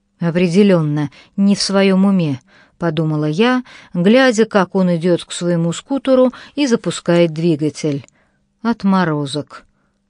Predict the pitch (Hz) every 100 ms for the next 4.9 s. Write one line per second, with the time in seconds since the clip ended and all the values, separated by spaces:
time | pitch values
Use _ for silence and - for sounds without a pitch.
0 | - 160 165 202 170 - 175 165 - 175
1 | 196 185 185 147 - - _ _ _ _
2 | - 233 233 233 233 240 240 220 208 196
3 | 196 202 202 202 208 202 196 202 202 196
4 | - _ - 220 240 - 151 131 -